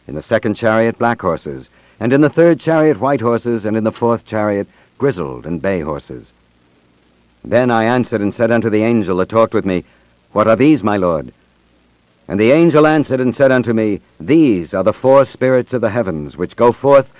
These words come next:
from standing before the Lord of all the earth. The black horses, which are therein,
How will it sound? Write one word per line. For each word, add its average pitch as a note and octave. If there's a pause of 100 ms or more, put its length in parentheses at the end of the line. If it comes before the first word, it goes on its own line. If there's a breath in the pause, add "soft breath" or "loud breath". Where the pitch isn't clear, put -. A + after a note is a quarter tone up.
(140 soft breath)
from G#2+
standing G2+
before G#2
the G2+
Lord G2+
of D2+
all F2+
the E2+
earth. E2+ (1080)
The G#2+
black C#3
horses, E2+
which E2
are F2+
therein, F#2